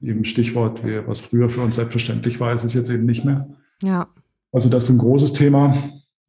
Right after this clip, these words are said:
Speaker 1: Äh, es können aber auch so Themen sein, wie wir als Initiative oder als Unternehmen mitmachen, dass wir auch uns an Unterstützungsmaßnahmen für die Ukraine beteiligen, sei es durch Spenden, Warenspenden oder andere Dinge.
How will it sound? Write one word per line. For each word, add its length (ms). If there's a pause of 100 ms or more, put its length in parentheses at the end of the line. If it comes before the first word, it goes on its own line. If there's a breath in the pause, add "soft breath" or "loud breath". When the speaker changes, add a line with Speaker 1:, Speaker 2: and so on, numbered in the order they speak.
(160)
Speaker 1:
Äh, 300
es 140
können 200
aber 200
auch 100
so 140
Themen 340
sein, 380
wie 120
wir 140 (340)
als 260
Initiative 600
oder 120
als 120
Unternehmen 440
mitmachen, 420
dass 200
wir 160
auch 240 (680)
uns 100
an 100
Unterstützungsmaßnahmen 1080
für 100
die 120
Ukraine 360
beteiligen, 560
sei 140
es 100
durch 140
Spenden, 500
Warenspenden 800
oder 220
andere 260
Dinge. 360